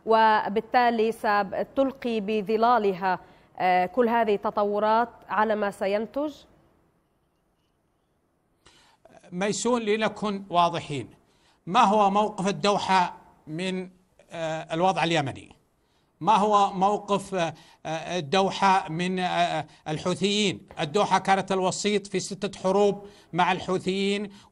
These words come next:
Speaker 2: آه، وعلي عبد الله الصالح، وهي من جعلت الحوثيين قوة مؤثرة وقوة سياسية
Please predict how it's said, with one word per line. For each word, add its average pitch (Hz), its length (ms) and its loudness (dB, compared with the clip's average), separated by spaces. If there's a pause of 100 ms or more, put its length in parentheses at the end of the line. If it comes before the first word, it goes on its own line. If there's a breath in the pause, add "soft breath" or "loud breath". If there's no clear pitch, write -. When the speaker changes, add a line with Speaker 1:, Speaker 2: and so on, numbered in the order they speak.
(120)
Speaker 2:
آه، 160 300 -2
وعلي 160 360 0
عبد 170 220 0
الله 185 160 4
الصالح، 156 380 2
وهي 185 340 4
من 180 200 -4
جعلت 185 360 -2 (280 soft breath)
الحوثيين 190 800 -2 (440 loud breath)
قوة 196 540 4 (160)
مؤثرة 185 600 0
وقوة 185 340 0
سياسية 180 720 -4